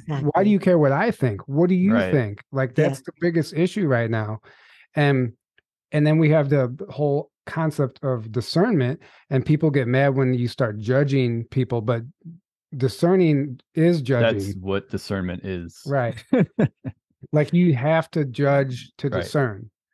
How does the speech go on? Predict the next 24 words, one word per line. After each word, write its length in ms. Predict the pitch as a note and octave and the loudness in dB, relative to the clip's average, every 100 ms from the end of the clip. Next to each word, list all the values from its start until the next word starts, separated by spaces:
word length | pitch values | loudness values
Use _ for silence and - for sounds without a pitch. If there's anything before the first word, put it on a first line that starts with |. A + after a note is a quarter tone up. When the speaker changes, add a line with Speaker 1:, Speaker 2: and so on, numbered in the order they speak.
| _ _ D#3 | _ _ -8
Speaker 2:
Exactly. 420 | - C#3+ C#3 C#3+ | -2 0 2 0
Speaker 1:
Even 40 | |
though, 260 | C#3+ C3+ - | 2 -2 -2
like, 220 | C#3+ C3+ | -4 -2
you 60 | E3+ | 2
don't 100 | F#3 | 2
wanna 160 | E3 D3+ | 2 2
be 140 | C#3 - | 0 -2
overly 440 | C3+ E3 E3 C#3 | 0 2 2 0
Speaker 3:
It's 100 | A2+ | 0
a, 60 | B2 | -2
Speaker 1:
judgmental. 560 | A2 A#2+ B2 C3+ C#3 | 0 -2 0 0 0
Speaker 3:
I 120 | C3 | 0
would 160 | C#3 D3 | 2 0
call 160 | C#3+ A#2+ | 0 0
it 40 | |
a 40 | F2 | 0
healthy 380 | A2 G#2 F2 E2 | -2 -2 -6 -8
judgment 500 | F2+ F#2+ G2 - - | -10 -10 -14 -16 -6
Speaker 1:
Right. 240 | B2+ A#2+ G#2 | -2 -2 -2
Speaker 3:
rather 240 | F2+ F#2 | -4 -4
than 420 | F2+ F2+ F2 F2+ - | -6 -6 -6 -8 -8
an 160 | F#2+ - | -8 -6
egoic 760 | F#2+ F2+ F#2+ F#2 F2+ F2 - | -8 -10 -6 -4 -2 -6 -8